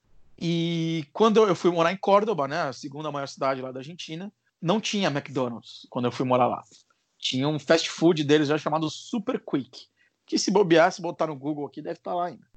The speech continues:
Mas não tinha McDonald's. Era um negócio que eu falava, "Caraca, meu, eu criança, né, tal. Como assim não tinha McDonald's?"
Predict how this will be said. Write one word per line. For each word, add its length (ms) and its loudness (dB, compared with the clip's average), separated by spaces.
Mas 520 0
não 120 -4
tinha 200 -4
McDonald's. 560 0
Era 100 -2
um 20 -4
negócio 320 -2
que 80 -10
eu 40 -8
falava, 240 -4
"Caraca, 520 -10
meu, 240 -4
eu 120 -2
criança, 560 -6
né, 160 -6
tal. 180 -14
Como 180 -10
assim 300 -4
não 120 -2
tinha 220 -2
McDonald's?" 480 0